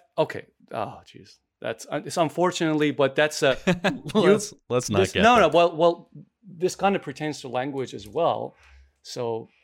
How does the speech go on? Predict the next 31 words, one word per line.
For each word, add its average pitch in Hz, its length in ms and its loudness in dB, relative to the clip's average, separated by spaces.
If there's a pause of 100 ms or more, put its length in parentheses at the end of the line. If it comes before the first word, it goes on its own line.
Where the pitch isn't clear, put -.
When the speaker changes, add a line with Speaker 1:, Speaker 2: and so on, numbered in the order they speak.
(120)
Speaker 1:
to, 165 120 -8
just 156 320 -4
to 135 160 -4 (180)
touch 131 260 -8
on 123 180 -8
that 110 340 -6
point 117 280 -10
for 107 140 -8
a 110 160 -8 (400)
tiny 123 260 -6
second, 120 520 -10 (120)
unfortunately, 151 600 -2
this 143 280 -4
is 139 180 -10 (100)
becoming 123 720 -6
a - 40 -12
little 120 320 -8
prescriptive. 127 840 -12 (420)
And 156 380 0 (100)
they 156 120 -2
use 170 340 -4
the 190 120 -2
fluidity 143 580 -4
of 117 160 -4
language 143 640 -6 (300)
for 127 260 -8
a 123 200 -4 (1000)
political 143 440 2
or 120 340 -4
cultural 123 500 -6
agenda. 107 540 -8